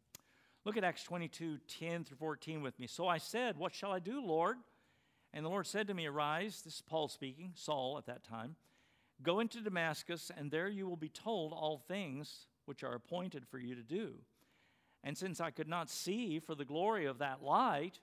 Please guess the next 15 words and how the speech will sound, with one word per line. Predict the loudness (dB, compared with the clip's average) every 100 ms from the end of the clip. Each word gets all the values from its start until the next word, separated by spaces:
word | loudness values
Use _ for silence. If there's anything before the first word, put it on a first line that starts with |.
| -8
being | -4 -2
led | 0 0 2
by | 0
the | -2
hand | -4 -2 0 0
of | 0
those | 0 0 -2
who | -6
were | -2
with | -4
me, | -2 -4
I | -4
came | -4 -6 -6
to |
Damascus. | -6 -4 -2 -4 -8 -14 -14